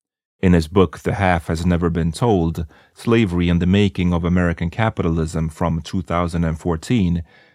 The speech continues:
the American historian Edward E. Baptist writes, quote, "From seventeen eighty-three,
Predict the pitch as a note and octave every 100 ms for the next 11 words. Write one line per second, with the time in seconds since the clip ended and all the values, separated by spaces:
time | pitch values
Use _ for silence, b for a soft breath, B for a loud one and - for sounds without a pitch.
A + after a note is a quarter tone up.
0 | b - A2 A#2 B2+ B2 A2+ G2+ - A2
1 | G2+ G2 F#2 - G#2 F#2+ G2 F#2+ - F#2+
2 | F#2 F2 G2 F#2+ - D#2 - - - E2+
3 | E2 D2+ - - _ G2 D#2+ - - _
4 | _ _ _ _ _ _ _ _ _ _
5 | _ _ _ _ _ _ _ _ _ _
6 | _ _ - - D3+ C#3+ C#3 C3+ - E3
7 | D3 C#3+ C3+ D#3+ C#3+ G2 F2 - G2 F2+
8 | F2+ E2+ B2 C#3 G2 D#2 D#2+